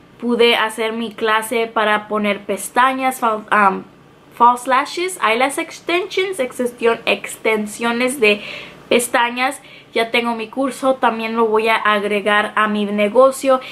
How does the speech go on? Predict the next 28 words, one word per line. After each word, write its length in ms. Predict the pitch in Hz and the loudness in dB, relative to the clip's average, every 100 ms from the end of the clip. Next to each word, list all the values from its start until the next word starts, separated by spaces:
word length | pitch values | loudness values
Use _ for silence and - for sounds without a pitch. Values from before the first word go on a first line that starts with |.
| - - | -12 -6
Entonces 440 | 233 262 277 294 | 0 2 2 2
como 300 | 285 247 240 | 4 4 4
que 80 | 233 | 2
empezar 640 | 208 214 208 262 269 277 285 - - - - - - - - - - - - - - - - - - - - | 2 0 2 4 6 4 0 -8 -20 -20 -20 -20 -20 -20 -20 -20 -20 -20 -20 -20 -20 -20 -20 -20 -20 -20 -2
a 80 | 240 | 0
hacer 300 | 240 262 240 | 2 0 0
cosas 420 | 254 247 262 262 - | 0 2 2 2 -2
para 280 | 240 208 196 | 0 2 0
mí. 280 | 202 190 202 - - | -2 -6 -8 -18 -4
Como 300 | 240 233 214 | -2 0 0
que 200 | 240 - | 0 0
este 300 | 240 269 311 | 2 0 2
año 520 | 285 269 277 285 302 | 2 2 0 -2 -2
del 200 | 311 262 | -2 -2
dos 120 | 240 240 | -2 -4
mil 200 | 240 254 | -4 -4
diecinueve 720 | 269 262 254 254 262 277 302 - - - | -4 -4 -2 0 2 0 -2 -8 -18 -8
fue 220 | - 262 | 2 2
como 340 | 262 269 247 233 | 4 4 4 0
que 200 | 240 226 | 0 2
yo... 460 | 226 233 254 277 285 - - - | 6 8 8 6 0 -14 -20 -6
Apre-, 400 | - 240 254 247 - - - - - - - - - - - - - - - - | -4 -2 0 -2 -4 -16 -20 -16 -14 -14 -14 -14 -16 -18 -20 -20 -16 -12 -12 0
no 160 | 285 294 | 0 4
quiero 240 | 403 403 | 2 4
que 100 | 359 | 2
se 140 | - | 4
oiga 320 | 269 269 285 294 | 6 6 6 4
mal, 360 | 254 233 269 | 4 4 2